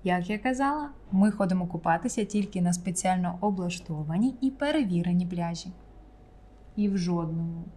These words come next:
жодному разі не наближаємося до небезпечних предметів. Це особливо тебе стосується, син.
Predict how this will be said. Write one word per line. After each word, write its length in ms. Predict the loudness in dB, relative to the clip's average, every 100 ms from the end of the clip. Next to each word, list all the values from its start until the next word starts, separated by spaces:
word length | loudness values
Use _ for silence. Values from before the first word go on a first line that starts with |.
| -10
жодному 680 | -4 -2 0 0 2 4 4
разі 360 | 6 4 4 2
не 140 | 4
наближаємося 680 | 4 4 2 2 2 2 0
до 120 | 2
небезпечних 680 | 2 4 2 -2 -4 -2 -4
предметів. 480 | -2 0 -2 -6 -16 -20 -20 -8
Це 180 | 0 0
особливо 380 | 2 2 2
тебе 240 | 0 -2 -2
стосується, 460 | -6 -12 -14 -12
син. 180 | -12 -12